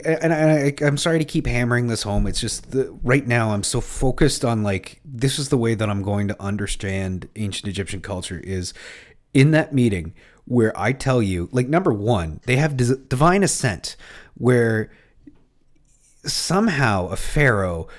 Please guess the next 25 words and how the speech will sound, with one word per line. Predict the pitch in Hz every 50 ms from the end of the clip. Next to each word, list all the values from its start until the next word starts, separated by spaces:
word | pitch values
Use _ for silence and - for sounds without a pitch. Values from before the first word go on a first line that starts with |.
| - - -
would, | 113 123 131 127
like, | 120 123 123 120 110 - -
just | - 165 180 165 - - -
fucking | - - - - 175 170 165 - 175 175 139 123 110 107 104 82 -
staple | - - - - - - 143 143 165 165 165 147
his | 131 117 -
face | - - 127 120 113 104 - - - - _
onto | 113 110 107 104 104 98
some | - - - 135 123 135 123
kind | - 139 135 131 123 110
of | 101
structure | - - - - 139 120 113 - - - 107
and | 98 92
be | 90 98 101
like, | 101 98 92 87 - _ _ -
"See, | - - - - 104 104 107 104 - - - - _ _ _ _ _
the | 110 90
god | 90 110 113 110 110 107 101
said | - - 117 104 98 90
that | - 98 - -
I'm | 107 104 101 101 101 98 98
going | 95 101 98 92 92 90
to | 87 82
be | 92 92
pharaoh." | - - - 107 95 87 78 73 -